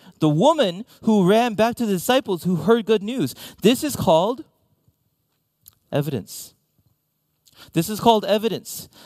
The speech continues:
How many original eyewitnesses were there to the resurrection? Often we say two, thinking of Mary and Mary. But no, there was two plus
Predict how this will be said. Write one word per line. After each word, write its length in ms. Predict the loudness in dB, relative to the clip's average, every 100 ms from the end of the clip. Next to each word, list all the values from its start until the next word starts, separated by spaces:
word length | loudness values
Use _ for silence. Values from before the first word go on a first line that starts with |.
| -20 -2
How 360 | 2 4 4
many 360 | 2 0 0 0
original 760 | 2 2 0 0 0 2 0 -4 -20 -8
eyewitnesses 800 | 2 2 2 -2 -4 -6 -4 -4
were 220 | 2 4 4
there 160 | 2
to 100 | 0
the 80 | -2
resurrection? 580 | 0 0 0 -2 -4 -2
Often 380 | 0 0 -2 -4
we 80 |
say 180 | -2 -2
two, 360 | -2 -2 -2 -2 -6 -4
thinking 320 | -2 2 0
of 160 | 0
Mary 340 | -2 -2 0 -2
and 140 | -4
Mary. 360 | -4 -2 -4 -4
But 140 | -4 0
no, 340 | 0 0 -4 0
there 180 | 0
was 320 | 2 0 0 -8 -20 _ -8
two 340 | 0 2 2
plus 600 | 0 4 4 4 -4 -20